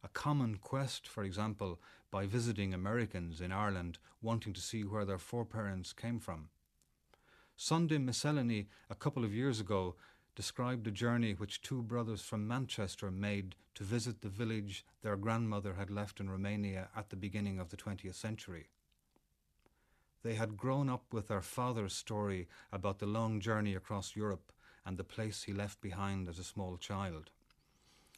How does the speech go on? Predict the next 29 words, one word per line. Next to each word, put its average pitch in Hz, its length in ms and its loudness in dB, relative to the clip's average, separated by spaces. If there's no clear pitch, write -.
It 165 140 -4
was 147 120 2
the 170 80 6
way 196 220 6
they 190 140 6
described 143 580 2
their 123 160 4
return 160 540 2
to 123 100 -2
Romania 101 560 2
that 95 160 -2
brought 123 180 6
home 131 240 2
to 113 80 -2
me 113 100 4
the 104 140 0
significance 110 720 -2
of 95 100 -4
local 107 320 0
landscape 101 560 -2
in 92 120 -2
our 92 120 -2
lives. 92 600 -4
The 107 60 -4
two 175 260 0
brothers 143 520 4
discovered 120 760 2
their 110 160 4
identity 101 680 0